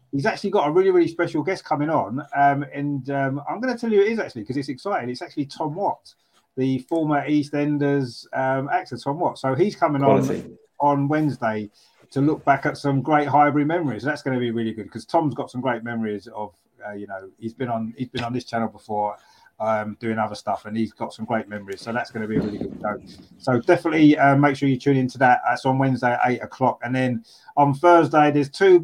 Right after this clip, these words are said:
Speaker 1: bloody games, one after the other, which is annoying. So I'll be here from about five
Speaker 2: Hmm.
Speaker 1: o'clock until about midnight with two watch-alongs. The men are playing early at quarter to six, and then the women start at eight o'clock. So thanks to the fixers for that. Again, they did it on for me yesterday,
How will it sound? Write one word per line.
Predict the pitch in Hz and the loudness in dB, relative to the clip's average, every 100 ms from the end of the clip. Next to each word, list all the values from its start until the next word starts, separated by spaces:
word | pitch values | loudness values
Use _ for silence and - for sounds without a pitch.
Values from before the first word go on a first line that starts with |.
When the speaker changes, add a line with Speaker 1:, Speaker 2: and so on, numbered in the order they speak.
| - | 2
Speaker 1:
bloody | 156 151 | 2 2
games, | 135 147 139 | 4 4 4
one | 135 139 | 2 2
after | 131 131 | 0 0
the | 135 | 2
other, | 123 110 | 2 0
which | 113 110 | -8 -8
is | |
annoying. | 117 131 127 113 101 - - _ _ | -4 0 0 -2 -6 -14 -20 _ _
So | 127 | 0
I'll | 123 123 | 2 2
be | 135 | 2
here | 147 139 | 2 0
from | 135 127 | -2 -4
about | 127 127 131 - | 0 0 -2 -4
five | 151 143 135 | 4 4 4
Speaker 2:
Hmm. | |
Speaker 1:
o'clock | 127 131 - | 0 -8 -10
until | - 123 | -12 -6
about | 117 113 | -4 -2
midnight | 123 120 113 110 107 | -4 -4 -2 -4 -4
with | 110 101 _ | -10 -14 _
two | - 131 | -4 -2
watch-alongs. | 117 - 110 110 107 - _ _ _ 120 | 0 -2 -6 -6 -8 -16 _ _ _ -4
The | |
men | 131 135 127 | 0 2 2
are | 120 123 | 0 0
playing | 123 117 120 120 | 0 0 -4 -4
early | 117 117 | -4 -4
at | 113 | -4
quarter | - 127 110 | -4 -6 -6
to | 101 | -12
six, | - 113 - | -12 -12 -10
and | 117 | -6
then | 113 | -4
the | |
women | 113 117 110 | -4 -4 -4
start | - 113 113 | -4 -2 -2
at | 117 | -4
eight | |
o'clock. | 104 - 110 - | -8 -8 -10 -8
So | 113 107 - | -10 -10 -6
thanks | 135 117 - | -6 -6 -8
to | |
the | 110 | -10
fixers | 120 - 113 - | -12 -14 -16 -12
for | 107 | -10
that. | 104 | -10
Again, | 98 143 123 117 | -4 -2 0 -2
they | 123 | 0
did | 143 | 0
it | 135 | 0
on | 131 131 | 0 -2
for | 123 | -2
me | 131 | 0
yesterday, | 139 107 120 | 2 0 -2